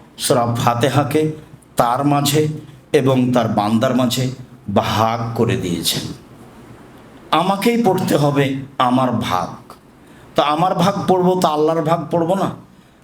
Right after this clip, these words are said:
তাহলে দুই ভাগই আমি পড়ি, সেটা হলো সূরা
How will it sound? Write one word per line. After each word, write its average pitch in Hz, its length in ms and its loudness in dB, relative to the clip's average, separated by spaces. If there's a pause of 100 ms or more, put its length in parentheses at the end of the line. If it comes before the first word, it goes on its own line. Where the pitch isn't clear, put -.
(120)
তাহলে 143 300 2
দুই 131 300 2
ভাগই 170 440 2
আমি 147 360 2
পড়ি, 131 420 0 (260)
সেটা 147 320 0
হলো 120 220 0
সূরা 117 360 -2